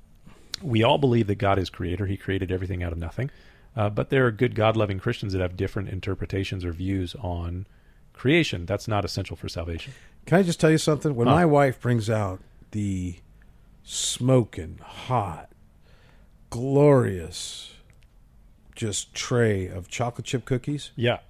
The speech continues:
Speaker 2: I never once asked her how long they took to bake. It just doesn't
Speaker 1: <laughs>
Speaker 2: matter.
Speaker 1: There you go.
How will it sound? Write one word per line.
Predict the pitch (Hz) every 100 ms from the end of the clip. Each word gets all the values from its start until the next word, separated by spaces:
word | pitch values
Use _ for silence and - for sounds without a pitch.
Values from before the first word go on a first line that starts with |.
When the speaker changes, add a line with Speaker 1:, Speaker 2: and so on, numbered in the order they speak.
| - - - - -
Speaker 2:
I | 113
never | 113 113
once | 104 107 -
asked | 104 107 101 -
her | 90
how | 104 101
long | 101 98
they | 95
took | - -
to | 87
bake. | 90 92 - - - - - - - - - - _ - -
It | - -
just | - 87 90 - - - - - - -
doesn't | - 92 - 85 - 156 - 180
Speaker 1:
<laughs> | - - -
Speaker 2:
matter. | 92 92 92 85 80 90 - - - - - - - - - - - - - - - -
Speaker 1:
There | - 101
you |
go. | 101 143